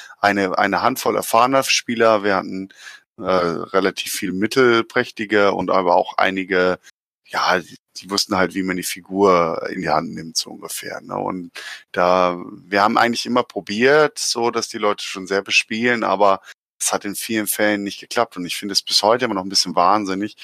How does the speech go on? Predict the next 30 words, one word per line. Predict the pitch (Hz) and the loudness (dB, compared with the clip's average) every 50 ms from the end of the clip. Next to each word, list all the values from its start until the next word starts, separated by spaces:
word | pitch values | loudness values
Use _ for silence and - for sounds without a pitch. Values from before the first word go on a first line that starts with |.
| - - - - - - | -18 -18 -18 -18 -18 -10
dass | - 95 - - | -4 -2 0 0
wir | 101 95 | 2 0
da | 98 | 0
teilweise | 92 - - 98 101 107 110 101 104 104 101 92 90 - | 0 0 2 4 4 4 4 4 4 4 4 2 0 -4
hunderte | 113 120 123 113 - - | -4 -2 -2 -2 -4 -6
von | - - 98 92 | -14 -14 -14 -14
Kilometern | - - 101 95 90 98 117 - 117 92 82 | -12 -8 -8 -6 -4 -4 -4 -2 -4 -4 -4
gefahren | 82 - - 85 82 85 85 87 | -6 -4 -2 0 0 0 -2 -2
sind | 95 113 135 135 - - - - - _ | -4 -4 -4 -6 -8 -14 -18 -18 -16 _
und | - 87 | -8 -6
die | 90 | 0
Leute | 87 92 95 101 - - | 2 4 4 4 2 0
irgendwie, | - - 101 92 - 101 101 98 98 95 95 | -4 -4 -6 -6 -6 -6 -4 -2 0 0 0
äh, | 87 | 0
alle | 69 85 95 92 90 85 - - 98 95 87 | 2 2 4 4 4 4 4 2 2 2 2
anderthalb | 92 98 98 - - 98 - - | 0 0 -2 -2 -2 -2 -2 -2
Stunden | - - 104 104 107 107 | -2 -2 -2 -4 -2 -2
mal | 98 92 90 87 - | 0 2 2 2 2
einmal | - 87 87 90 87 87 - | 0 0 0 0 -2 -2 0
würfeln | 104 117 - - 90 82 | -2 -2 -2 -4 -8 -10
durften | 73 80 80 - - - 80 | -10 -10 -10 -10 -12 -14 -12
oder | 73 - 76 | -10 -10 -8
zweimal, | - - - 80 82 80 82 82 80 | -8 -6 -6 -6 -6 -6 -8 -8 -6
wenn | 85 87 90 | -6 -6 -6
überhaupt, | 87 87 82 82 90 98 95 87 _ - - | -4 -2 0 2 2 2 2 0 _ -8 -8
oder | 82 82 82 85 82 | -6 -4 -4 -4 -6
so | 85 | -10
eine | 85 82 | -14 -12
Figur | - - - 90 80 92 101 87 | -12 -12 -12 -6 -2 0 0 0
bewegen. | 82 78 80 78 85 92 107 131 | -2 -4 -6 -6 -4 -6 -6 -10